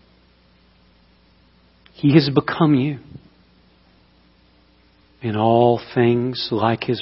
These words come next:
brethren, tempted in all things as we are, yet without sin. He's become you. But He was, as a substitute, living before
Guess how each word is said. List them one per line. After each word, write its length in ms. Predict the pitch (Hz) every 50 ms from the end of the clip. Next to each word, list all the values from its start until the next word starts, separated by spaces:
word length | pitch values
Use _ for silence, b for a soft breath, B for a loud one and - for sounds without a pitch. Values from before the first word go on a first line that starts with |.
| - -
brethren, 520 | - 127 120 120 113 117 120 120 120 113 - - _ _ _ _ _ _ _ _ _ _ _ _ _ _ _ _ _ _ _ _ _ _ _ _ _ _ _ _ _ -
tempted 400 | - - 151 139 131 - 151 131
in 120 | 135 135 131
all 320 | 131 131 135 135 135 123 - -
things 320 | 143 131 131 131 123 -
as 160 | 123 117 - -
we 200 | 120 127 127 127
are, 340 | 127 127 131 131 131 131 127 - -
yet 160 | - 123 123
without 380 | 120 120 120 120 127 123 127 -
sin. 460 | - - - 135 131 131 127 131 123 b b b b b b
He's 300 | - - - 139 131 -
become 480 | - - 131 - - - - 190 196 180
you. 320 | 139 123 117 110 113 B B B B B B B B B B B B B _ _ _ _ _ _ _ _ - 113
But 120 | 113 131
He 220 | - - - 170 151
was, 340 | 143 139 127 123 - - - - -
as 180 | - 139 151 147
a 80 | 160
substitute, 880 | 143 - - - 185 180 170 - - - - 131 - - - 123 123 -
living 540 | 139 120 120 135 147 147 147 170 170 170 160
before 580 | 147 135 - - - 151 147 143 147 147 147